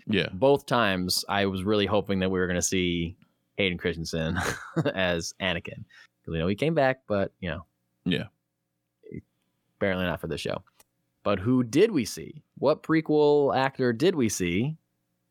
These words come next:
Speaker 1: One
Speaker 2: Open a
Speaker 1: that, one
Speaker 2: door
Speaker 1: that
Speaker 2: and we're
Speaker 1: n-, what's that?
Speaker 2: I was gonna say just open a door and s-, and basically give them the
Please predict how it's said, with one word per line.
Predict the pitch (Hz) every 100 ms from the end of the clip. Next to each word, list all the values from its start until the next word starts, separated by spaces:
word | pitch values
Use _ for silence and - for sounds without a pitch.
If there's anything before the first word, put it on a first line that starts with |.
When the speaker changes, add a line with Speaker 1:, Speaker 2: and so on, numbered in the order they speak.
| _ _ _ - -
Speaker 1:
One | 104 156
Speaker 2:
Open | 180
a | 165
Speaker 1:
that, | 120 104
one | 180
Speaker 2:
door | 202
Speaker 1:
that | 101
Speaker 2:
and | 95 87
we're |
Speaker 1:
n-, | 85 73 _ _
what's | 80 85
that? | 113 139 _ _ _ _ _ _ _ _ _ _ _ _ _
Speaker 2:
I | 120
was | 127
gonna | 117
say | 147 120
just | 107 120
open | 120 117
a |
door | 104 117 117 110
and | 107
s-, | - 117
and | 107 104 101 98 95
basically | 104 110 - 104 101
give | 95 107 104 92
them | 98 95
the | 95 92 92 90